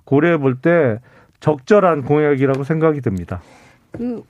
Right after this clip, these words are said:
Speaker 2: 우선 이명박 박근혜 정권 때는 수사지휘권 발동이 필요가 없었습니다. 이유는 청와대 민정,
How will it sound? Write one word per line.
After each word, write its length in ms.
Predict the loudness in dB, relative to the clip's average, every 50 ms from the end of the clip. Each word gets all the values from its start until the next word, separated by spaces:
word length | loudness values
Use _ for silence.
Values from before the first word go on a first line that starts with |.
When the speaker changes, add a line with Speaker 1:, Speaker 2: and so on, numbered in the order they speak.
| _ _ _ _ _ _ _ _ -8
Speaker 2:
우선 640 | -8 -6 -4 -2 0 0 2 0 0 -2 -6 -10 -12 -6
이명박 720 | -2 2 2 2 4 4 4 4 4 4 2 2 0 -2 _ -10
박근혜 600 | -12 -12 -12 -10 -4 -2 0 2 2 2 0 -2
정권 540 | -2 -2 -2 -2 -2 -4 -6 -4 -4 -4
때는 500 | -2 0 2 4 4 4 4 4 4 2 -2 -8 _ _ _ _ _ _ _ -12
수사지휘권 880 | -8 -6 -4 -2 -2 -4 -4 -6 -8 -8 -8 -8 -6 -4 -4 -4 -4
발동이 480 | -4 -8 -8 -8 -6 -6 -4 -4 -4 -4
필요가 440 | -4 -6 -6 -4 -4 -4 -4 -6 -8 _
없었습니다. 840 | -6 -6 -4 0 0 0 0 0 -2 -4 -4 -2 -2 0 0 -2 -2 _ _ _ _ _ -8
이유는 540 | -4 -2 -2 0 0 2 2 0 0 -4 -8 _
청와대 460 | -6 -2 0 2 2 2 2 2 0 0
민정, 560 | 2 2 2 2 2 0 -2 -6 -6 -6